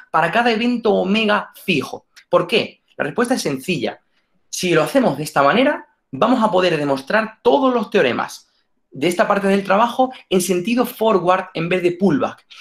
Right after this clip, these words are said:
El sentido forward es más natural cuando uno quiere hacer aplicaciones, en este caso a biología, que el sentido pullback. Esa es básicamente la idea.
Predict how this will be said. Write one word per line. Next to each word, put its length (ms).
El 80
sentido 340
forward 600
es 320
más 260
natural 540
cuando 260
uno 180
quiere 180
hacer 320
aplicaciones, 560
en 80
este 180
caso 220
a 20
biología, 560
que 120
el 40
sentido 440
pullback. 400
Esa 200
es 80
básicamente 480
la 60
idea. 300